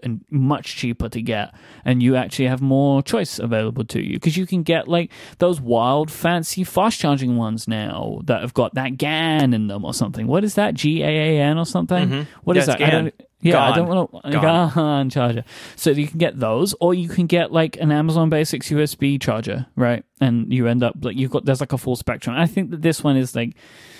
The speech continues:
Speaker 1: there, there are more, uh, there's more upside to this if, as long as they actually do have something for people to be able to get themselves a charger for cheap. But anyway, while we talk about the iPhone twelve,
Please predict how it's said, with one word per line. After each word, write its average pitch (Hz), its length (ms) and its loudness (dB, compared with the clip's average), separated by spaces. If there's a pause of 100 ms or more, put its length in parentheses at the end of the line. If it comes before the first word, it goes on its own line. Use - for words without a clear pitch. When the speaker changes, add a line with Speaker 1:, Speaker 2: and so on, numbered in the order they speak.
(420)
Speaker 1:
there, 160 240 2
there 165 240 2
are 160 40 2
more, 160 300 2
uh, 139 120 0
there's 143 140 2
more 151 240 2
upside 151 420 -2
to 165 80 -4
this 170 380 -6 (460)
if, 175 480 -2
as 143 160 2
long 143 260 4
as 131 140 0
they 127 240 2 (400)
actually 131 420 0
do 127 300 4
have 110 640 -2
something 110 560 -4
for 165 260 2
people 123 460 0
to 120 180 -4
be 113 180 -4
able 117 160 -4
to - 60 -6
get - 140 -6
themselves - 380 -8
a 143 40 -12
charger 123 360 -6
for - 80 -14
cheap. - 260 -8 (220)
But 165 100 4
anyway, 139 340 0
while 156 140 0
we 180 80 -4
talk 185 160 -6
about 165 200 2
the 123 40 -2
iPhone 143 320 0
twelve, 117 340 -2